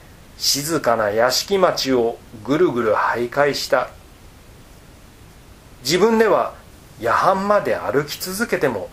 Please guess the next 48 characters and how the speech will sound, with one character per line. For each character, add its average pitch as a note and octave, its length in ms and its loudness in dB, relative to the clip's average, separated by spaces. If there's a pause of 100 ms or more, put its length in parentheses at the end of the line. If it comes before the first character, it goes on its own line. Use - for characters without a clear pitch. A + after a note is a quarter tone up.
疲 - 260 -2
れ E3 120 2
る E3 120 -4
こ C#3 140 -4
と F#3+ 140 0
は D3+ 120 6
な C#3+ 140 2
か G3+ 160 0
ろ G#3 200 4
う B2+ 80 0
と - 80 -12
思 F#2 240 -6
っ - 20 -10 (100)
た。 - 140 -10 (2750)
と D#3 120 -8
か G3 180 2
く - 100 -10
す - 180 -2
る F3 160 2
う D#3+ 80 0
ち、 D3+ 340 -4 (540)
ま F3 160 4
た G#3+ 160 4
自 F3 200 -2
分 G3+ 280 2
の G3 140 4
家 E3 240 2
の F3+ 160 4
前 E3+ 420 2
へ F2+ 80 -16
出 A2 100 -8
た。 - 180 -12 (1800)
中 C3 360 2
は D#2+ 200 -4
静 F3+ 460 -8
か - 180 -10
で - 80 -14
あ - 180 -8
っ - 40 -16 (120)
た。 - 120 -16 (1900)
角 G3+ 260 4
野 E3+ 140 4
と D#3 140 2
ば F3 200 2
あ D#3+ 40 0
さ D#3+ 140 2
ん C#3+ 100 2
は C#3 300 2